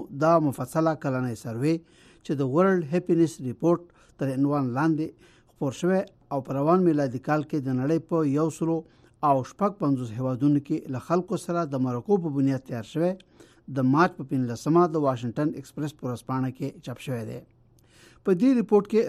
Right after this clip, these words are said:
راغلي دي چې د خوشحالۍ او د ژوند د آرامتیا په اعتبار فنلند په ټوله نړۍ کې په لومړي نمبر مقام کې واقع دی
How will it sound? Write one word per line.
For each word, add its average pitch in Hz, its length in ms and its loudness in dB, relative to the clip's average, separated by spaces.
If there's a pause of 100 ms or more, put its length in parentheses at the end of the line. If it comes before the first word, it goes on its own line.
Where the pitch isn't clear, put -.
راغلي 170 380 2
دي 180 140 2
چې 180 140 -2
د 135 100 -6
خوشحالۍ 139 500 0 (260)
او 147 60 2 (120)
د 127 140 -4
ژوند 170 180 4 (400)
د - 20 -6 (100)
آرامتیا 131 400 -2 (100)
په 135 100 -2
اعتبار 117 340 -6 (540)
فنلند 147 500 2
په 165 120 -2
ټوله 165 200 2 (100)
نړۍ 151 240 0
کې 156 180 -4
په 160 120 -6
لومړي 143 300 2
نمبر 131 200 0 (100)
مقام 131 240 -2 (100)
کې 143 100 -2 (200)
واقع 127 280 -6 (100)
دی 110 100 -8